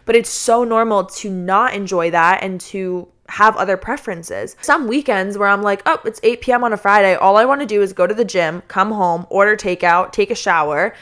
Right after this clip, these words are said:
and sit in bed and go to sleep by ten P M and wake up on Saturday morning and go to the gym." And then there's some Fridays where I'm like, "All I wanna do tonight is go out with my friends and have a drink and dance and this and that." Like, it's different every week. And I think a lot of the time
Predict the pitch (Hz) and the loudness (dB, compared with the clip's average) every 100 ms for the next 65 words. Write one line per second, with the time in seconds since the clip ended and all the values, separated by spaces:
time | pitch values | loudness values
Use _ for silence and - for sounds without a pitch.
0 | - _ _ - 214 208 226 185 180 156 | -20 _ _ -6 -4 0 -2 -2 -2 -2
1 | 165 - 190 190 185 - 214 208 196 196 | -2 -6 -2 -2 -2 -4 -2 -2 -2 -4
2 | 196 202 202 240 190 185 185 190 190 190 | -4 -2 -2 -2 -2 -2 -2 -4 -4 -2
3 | 190 185 190 185 190 202 190 175 175 165 | 0 0 -2 -2 -4 -4 -4 0 0 -2
4 | 175 165 196 - _ - 247 247 240 285 | -8 -10 -10 -16 _ -6 0 0 2 0
5 | 339 226 196 208 214 202 202 - 196 220 | 2 4 4 4 2 0 0 2 2 4
6 | 240 233 214 220 254 240 220 196 185 196 | 2 -2 -4 -6 -6 -6 0 2 2 2
7 | 208 196 196 190 220 214 190 180 196 185 | -4 -4 -2 -2 -2 -6 0 0 0 -2
8 | 180 226 226 185 165 180 214 208 185 196 | -2 0 -4 -4 -2 -2 -2 -4 -6 -4
9 | 233 185 180 196 - 208 196 - - - | -4 -6 -2 -2 0 -6 -6 -16 -20 -20
10 | - 240 196 247 247 262 214 196 208 202 | 2 2 2 0 2 0 -2 -2 -2 -4
11 | 208 190 202 202 226 220 208 196 202 202 | -6 -6 -6 -4 -4 -4 0 2 0 -2
12 | 202 - 269 247 208 202 | -8 -6 -2 0 -2 -4